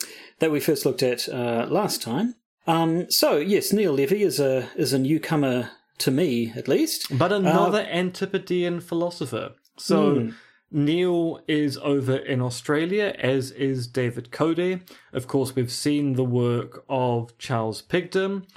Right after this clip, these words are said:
Speaker 2: So that's three people in the canon at this point in time who are all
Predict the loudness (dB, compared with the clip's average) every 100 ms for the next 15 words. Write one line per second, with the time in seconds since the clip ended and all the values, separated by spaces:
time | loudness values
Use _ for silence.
0 | -10 -2 -2 -2 -10 -12 -4 0 0 0
1 | -2 -2 -2 0 -4 -2 -4 -2 -4 -2
2 | -2 0 -2 -4 -6 -10 -8 -4 -2 -2
3 | -8 -8 -4 -2 -2 -4 -2 -2 -2 -6
4 | -12 _ _ _ 0 0 0 0 0 0
5 | 0